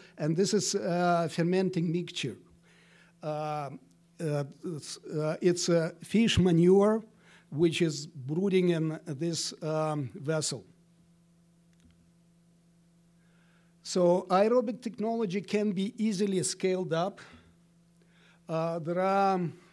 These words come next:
um, uh, companies which can build for you a m-, much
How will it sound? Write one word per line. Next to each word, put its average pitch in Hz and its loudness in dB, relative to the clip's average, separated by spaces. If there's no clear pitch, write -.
um, 170 -2
uh, 165 -2
companies 214 2
which 180 0
can 190 -4
build 208 -4
for - -4
you 196 -2
a 165 -4
m-, 170 -2
much 185 -2